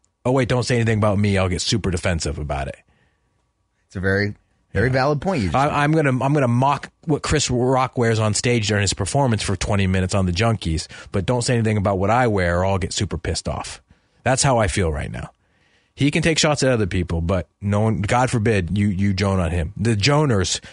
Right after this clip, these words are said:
Speaker 1: can't be Joaned on. Or one of the Joners. Can you tell I'm irritated
Speaker 2: I
Speaker 1: now
Speaker 2: can
Speaker 1: that
Speaker 2: tell
Speaker 1: I'm
Speaker 2: you're
Speaker 1: talking
Speaker 2: very
Speaker 1: about it? I didn't,
Speaker 2: irritated.
Speaker 1: I
Speaker 2: I
Speaker 1: did,
Speaker 2: can
Speaker 1: I
Speaker 2: tell
Speaker 1: did,
Speaker 2: you're
Speaker 1: I
Speaker 2: very
Speaker 1: didn't wanna talk
Speaker 2: irritated.
Speaker 1: about it because
Speaker 2: I
Speaker 1: this is
Speaker 2: just,
Speaker 1: what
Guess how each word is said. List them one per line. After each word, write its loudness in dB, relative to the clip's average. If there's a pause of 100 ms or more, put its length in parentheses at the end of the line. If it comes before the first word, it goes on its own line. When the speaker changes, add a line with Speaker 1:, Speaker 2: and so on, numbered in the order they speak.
(140)
Speaker 1:
can't 0
be 0
Joaned 0
on. -6 (880)
Or 2
one 0
of 0
the 0
Joners. -2 (1400)
Can 0
you 2
tell 2
I'm 2
irritated 2
Speaker 2:
I 2
Speaker 1:
now 4
Speaker 2:
can 2
Speaker 1:
that 2
Speaker 2:
tell 2
Speaker 1:
I'm 2
Speaker 2:
you're 2
Speaker 1:
talking 2
Speaker 2:
very 2
Speaker 1:
about 2
it? 2
I 4 (100)
didn't, 2
Speaker 2:
irritated. 2
Speaker 1:
I 2
Speaker 2:
I 2
Speaker 1:
did, 2
Speaker 2:
can 2
Speaker 1:
I 2
Speaker 2:
tell 4
Speaker 1:
did, 4
Speaker 2:
you're 2
Speaker 1:
I 2
Speaker 2:
very 2
Speaker 1:
didn't 2
wanna 2
talk 2
Speaker 2:
irritated. 2
Speaker 1:
about 2
it 0
because 2
Speaker 2:
I 2
Speaker 1:
this 0
is 2
Speaker 2:
just, 2
Speaker 1:
what 0